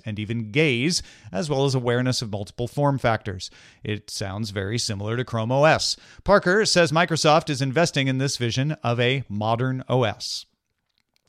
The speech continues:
Intel showed off a prototype dual-screen gaming laptop called Honeycomb Glacier, similar to the Asus ZenBook Pro Duo. Intel's reference design has a fifteen point six inch primary screen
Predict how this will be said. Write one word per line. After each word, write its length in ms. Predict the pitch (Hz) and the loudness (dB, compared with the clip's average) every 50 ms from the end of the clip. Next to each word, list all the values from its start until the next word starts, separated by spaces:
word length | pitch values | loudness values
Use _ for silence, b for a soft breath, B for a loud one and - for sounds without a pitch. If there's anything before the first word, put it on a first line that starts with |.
| B B B B B B - | B B B B B B 2
Intel 320 | 247 262 208 226 214 196 | 2 4 6 4 4 4
showed 180 | - 214 214 196 | 4 4 6 6
off 180 | 185 180 170 - | 6 6 6 4
a 120 | 156 151 | 2 0
prototype 640 | - - 196 208 202 196 175 - 175 170 160 139 127 | 2 0 2 2 4 4 2 2 2 2 0 0 0
dual-screen 680 | 123 165 180 190 190 175 - - 175 175 175 185 196 | 0 0 2 2 2 0 -2 -2 -2 0 0 0 2
gaming 280 | 170 147 135 135 135 131 | 2 2 0 0 0 0
laptop 460 | 135 135 135 - - 147 143 143 - | 0 0 0 0 2 2 2 2 2
called 220 | - 147 135 131 120 | 2 2 2 2 0
Honeycomb 680 | - - - 233 254 214 - - 196 175 156 143 127 110 | -2 -2 0 0 0 0 0 0 0 0 0 -2 -4 -4
Glacier, 720 | 131 127 143 175 208 190 - - 92 85 92 117 143 B B B B B B | -4 0 2 2 2 2 0 -2 -4 -4 -4 -4 -4 B B B B B B
similar 380 | - - 131 131 131 127 123 | -10 -8 -4 -2 -2 -2 -2
to 100 | 117 - | -2 -4
the 140 | 113 113 113 | -4 -4 -2
Asus 400 | 123 127 131 - - 135 123 - | 0 0 0 0 0 -2 -2 -4
ZenBook 480 | 156 135 107 135 131 135 127 131 - - | -6 -6 -4 -2 -2 0 -2 -4 -6 -2
Pro 180 | - 156 151 | 0 0 0
Duo. 440 | 143 131 165 220 214 143 104 - - _ B B B B B B | 0 2 2 2 4 4 2 0 -4 _ B B B B B B
Intel's 320 | - 160 147 160 151 135 117 | -4 2 4 4 4 4 6
reference 340 | 147 170 180 - 190 160 131 | 4 4 4 4 0 -2 -2
design 420 | - 156 135 160 165 180 220 226 | -4 -2 0 2 2 4 4 4
has 180 | 185 156 143 123 | 4 4 2 0
a 40 | 127 | -2
fifteen 440 | - - 190 - - 175 170 165 - | -2 -2 -2 0 0 0 0 0 0
point 240 | - 165 160 151 | -2 -2 -2 -2
six 260 | - - 175 170 - - | 0 0 -2 0 0 0
inch 200 | 156 143 - - | -2 -2 -4 -4
primary 480 | - 160 160 160 156 147 143 139 131 | -2 0 2 2 2 0 0 0 0
screen 600 | - - - - 156 147 135 139 170 214 240 226 | -2 -2 -2 -4 -2 0 0 2 4 4 4 2